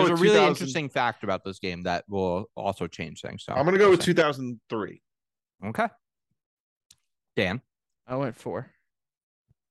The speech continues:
Speaker 1: Once again,
Speaker 2: No.
Speaker 1: you guys are right next to each other, and one of you is one year away, and the other person is two years away, and that person is Dan, because the answer is two thousand and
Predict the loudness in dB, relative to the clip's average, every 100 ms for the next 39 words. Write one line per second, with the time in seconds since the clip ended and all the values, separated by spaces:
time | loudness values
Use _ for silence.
0 | _ _ _ _ _ _ _ _ _ _
1 | _ _ -4 -4 0 -2 -2 -4 -14 _
2 | _ _ _ _ _ _ _ _ _ _
3 | _ -14 -8 -2 -2 -2 -6 -2 -2 0
4 | 0 0 0 -2 -4 -4 -6 -4 -4 -6
5 | -4 -4 -4 -4 -6 -8 -16 _ _ -4
6 | -4 -4 -4 -4 -4 -6 -12 _ _ _
7 | _ -8 -6 -6 -8 -12 -12 -12 -6 -2
8 | -2 -2 -2 -4 -8 _ _ _ _ _
9 | -6 -6 -4 -6 -4 -8 -8 -6 -4 -4
10 | -6 -8 -6 -6 -6 -6 -8 -8 -8 -2
11 | -2 -4 -10